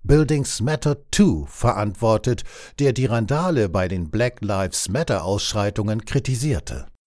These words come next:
Diese Überschrift entfachte einen Twitter-Shitstorm, vor dem der Inquirer einknickte. Ein Schicksal, das auch die berühmte New York Times wenige Tage später ereilen sollte.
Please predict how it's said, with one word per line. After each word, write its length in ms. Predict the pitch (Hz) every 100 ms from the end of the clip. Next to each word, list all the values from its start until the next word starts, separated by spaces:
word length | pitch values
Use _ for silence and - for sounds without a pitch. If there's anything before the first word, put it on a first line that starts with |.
| _ _ _ _
Diese 220 | 165 180 165
Überschrift 540 | 151 151 - 160 -
entfachte 500 | 147 - 127 - 139
einen 240 | 127 151
Twitter-Shitstorm, 1040 | - 196 156 85 - 120 87 - - 101 92
vor 280 | - 107 90
dem 240 | 107 95
der 180 | 95 90
Inquirer 600 | 92 82 - 95 104 -
einknickte. 760 | 107 85 - 80 73 - 78 - - _ - - -
Ein 240 | 135 131
Schicksal, 580 | 123 - 147 - 156 151
das 220 | 135 113
auch 180 | 127 123
die 140 | - 107
berühmte 500 | 117 113 127 - 117
New 120 | 110
York 280 | 101 92 -
Times 500 | 160 139 98 - 107
wenige 320 | 156 165 151
Tage 300 | - 123 117
später 520 | - 117 95 - 98
ereilen 600 | - 113 - 101 69 67
sollte. 480 | 78 73 73 71